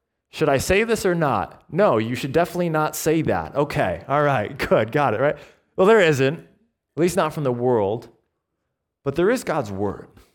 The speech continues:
See, God gave us his word as, as that type of G P S, that type of filter for us, that we can look at the decisions we're making and go,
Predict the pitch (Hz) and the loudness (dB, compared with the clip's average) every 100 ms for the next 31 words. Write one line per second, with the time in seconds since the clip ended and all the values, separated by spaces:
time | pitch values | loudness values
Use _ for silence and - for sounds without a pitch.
0 | _ _ _ _ - 151 208 190 185 175 | _ _ _ _ -6 0 2 4 2 2
1 | 160 131 110 135 131 117 117 117 - 127 | 0 -4 -4 2 4 4 2 -2 -2 0
2 | 113 185 - 190 180 156 127 - - 110 | 2 0 0 -2 -2 -2 -6 -12 -14 -6
3 | 147 147 139 117 151 156 196 147 113 - | -6 -2 -2 0 0 -2 0 -4 -6 0
4 | 165 170 139 - 60 57 117 - _ _ | 0 0 -6 -6 -6 -6 -10 -14 _ _
5 | _ _ 151 165 180 143 196 233 185 175 | _ _ 0 2 2 2 4 2 0 -4
6 | - 185 165 143 143 143 156 135 120 123 | 0 0 0 -2 0 0 0 -2 -4 -2
7 | 123 123 117 | 2 2 2